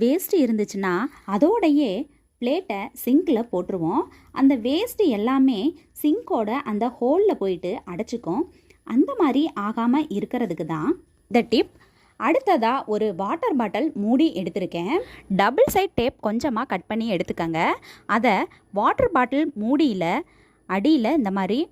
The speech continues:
ஒட்டி விட்டுருங்க. அதுக்கப்புறமா இதை கிச்சன் டைல்ஸ்ல சிங்க்குக்கு பக்கத்துல ஒட்டி விட்டுருங்க. அடுத்ததா டப்பாவோட சைடுல நூலை இந்த மாதிரி கட்டி விட்டுருங்க. அதுக்கப்புறமா இதை அந்த வாட்டர் பாட்டில் மூடி மேல மாட்டி விட்டுருங்க.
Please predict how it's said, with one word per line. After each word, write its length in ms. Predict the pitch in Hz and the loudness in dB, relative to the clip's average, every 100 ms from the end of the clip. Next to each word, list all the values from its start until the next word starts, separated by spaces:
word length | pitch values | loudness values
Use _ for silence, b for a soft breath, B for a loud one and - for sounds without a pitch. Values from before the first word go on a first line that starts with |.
| _ _ _ _ - | _ _ _ _ -8
ஒட்டி 160 | 185 226 196 | -2 0 0
விட்டுருங்க. 340 | - 170 170 226 - b b b 208 | 0 0 2 0 -2 b b b 0
அதுக்கப்புறமா 600 | 403 392 - 294 240 180 330 311 | 2 2 2 2 2 0 -2 -2
இதை 160 | 240 254 302 277 | 0 0 -2 -4
கிச்சன் 340 | 269 466 415 226 | -2 -2 0 2
டைல்ஸ்ல 460 | 208 302 - 240 180 330 b b b - | 2 0 0 2 2 -2 b b b 2
சிங்க்குக்கு 440 | 330 494 311 339 - | 2 2 0 -2 -6
பக்கத்துல 400 | 180 - 285 220 285 | -4 -2 0 0 0
ஒட்டி 160 | 190 214 175 | -2 -2 -4
விட்டுருங்க. 320 | 180 170 180 170 160 B B 202 | -4 -2 0 0 -4 B B 2
அடுத்ததா 420 | 240 480 392 294 202 269 _ 175 | 4 4 4 4 4 2 _ -6
டப்பாவோட 500 | 185 - 494 330 226 320 - | -4 0 0 0 0 -2 -4
சைடுல 400 | 180 294 302 170 233 - B B 226 | -4 -2 -2 0 -2 -6 B B 2
நூலை 280 | 311 427 466 | 4 4 4
இந்த 100 | 269 196 | 2 0
மாதிரி 140 | 214 - | 0 -2
கட்டி 180 | 180 262 226 | -2 0 0
விட்டுருங்க. 340 | - 165 160 262 - B B 226 | -2 -2 -2 -2 -4 B B 2
அதுக்கப்புறமா 560 | 220 233 - 440 269 330 240 | 4 2 2 2 2 0 -2
இதை 160 | 214 320 302 | -2 -2 -2
அந்த 140 | 220 262 415 - | -2 0 0 2
வாட்டர் 280 | 226 349 453 | 2 4 2
பாட்டில் 260 | 302 285 349 214 | 2 0 2 2
மூடி 160 | 294 247 | 2 2
மேல 200 | 180 285 254 | -2 -2 -2
மாட்டி 220 | 208 220 | -2 -2
விட்டுருங்க. 320 | 180 170 170 | -2 -2 -2